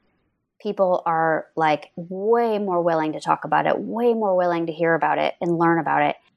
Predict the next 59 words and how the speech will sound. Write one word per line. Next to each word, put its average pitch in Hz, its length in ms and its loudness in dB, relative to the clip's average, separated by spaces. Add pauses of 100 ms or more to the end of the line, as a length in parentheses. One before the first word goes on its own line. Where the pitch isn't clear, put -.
You 190 120 -6
know, 185 60 2
I 190 100 2
was 196 140 0
accused 175 500 -2
multiple 175 440 0
times 151 460 0
during 156 280 2
Ferguson 156 720 0
that 165 340 0
Black 160 220 0
Lives 160 180 0
Matter 156 240 0
was 151 200 0
a 160 40 -10
terrorist 151 400 0
group 139 260 2
and 160 360 0
that 160 140 4
people 165 180 0
couldn't 170 320 -4
believe 156 240 2
that 151 100 -2
I 151 80 0
was 156 120 0
supporting 156 340 0
a 151 40 -8
terrorist 156 360 0
group. - 280 0 (280)
I've 170 120 -2
been 175 120 6
accused 170 360 -2
of 160 140 -2
raising 170 320 2
my 165 120 0
kids 160 220 -2
in 160 160 0
fear - 440 -2 (220)
because 160 600 -2 (140)
they're 175 160 2
beautiful 170 460 -2
and 160 180 -2
why 165 160 2
would 180 100 2
anyone 165 340 -2
mess 165 200 -2
with - 100 -6
them? 147 220 0
And 156 160 2
if 156 100 -6
someone 165 260 0
did 254 160 2
mess 220 220 -2
with - 100 -8
them, 175 200 0
they'd 277 180 2
get 311 120 -2
in 302 80 0
trouble. - 420 -2